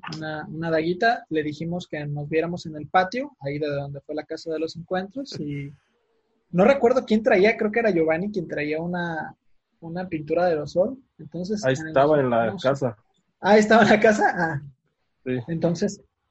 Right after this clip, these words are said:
Speaker 1: a las, juntamos una, dos, tres, lo agarramos entre todos, porque pues es un poco,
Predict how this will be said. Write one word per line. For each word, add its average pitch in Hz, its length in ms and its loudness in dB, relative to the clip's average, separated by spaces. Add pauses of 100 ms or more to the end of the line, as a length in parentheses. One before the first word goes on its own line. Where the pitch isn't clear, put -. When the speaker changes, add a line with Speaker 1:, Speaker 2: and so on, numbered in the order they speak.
Speaker 1:
a 170 160 2
las, 165 420 0
juntamos 180 480 0
una, 190 220 0
dos, 208 240 0
tres, 254 320 4
lo 160 120 2
agarramos 175 380 0
entre 202 240 -6
todos, 202 340 0
porque - 280 -20
pues 143 180 -16
es 139 140 -10
un 180 140 -12
poco, 160 540 -2